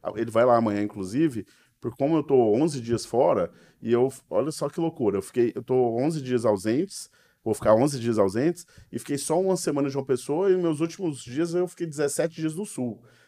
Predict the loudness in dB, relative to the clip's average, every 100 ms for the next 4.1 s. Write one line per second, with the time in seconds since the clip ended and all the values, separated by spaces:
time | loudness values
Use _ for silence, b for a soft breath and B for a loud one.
0 | b -2 2 2 2 -6 -4 -4 -2 0
1 | 0 -2 0 4 6 4 -2 -2 -4 -4
2 | 0 2 2 -2 b b b -8 -8 -4
3 | -2 0 -2 2 2 2 -4 -4 -4 -2